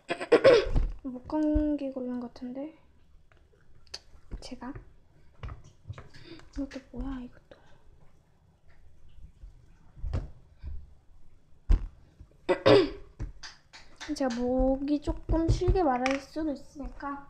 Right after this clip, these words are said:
그런 양해 부탁드립니다. 또 제가 망할 수도 있기 때문에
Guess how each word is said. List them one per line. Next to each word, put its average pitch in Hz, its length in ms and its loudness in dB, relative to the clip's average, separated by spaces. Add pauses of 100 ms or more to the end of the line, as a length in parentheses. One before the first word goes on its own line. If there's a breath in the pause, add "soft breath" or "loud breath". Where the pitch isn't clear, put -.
(680 soft breath)
그런 285 260 -6
양해 254 220 -6
부탁드립니다. 233 720 -12 (1400)
또 254 100 -6 (560)
제가 269 140 2
망할 262 280 6
수도 269 200 -2
있기 254 240 -6
때문에 269 420 -4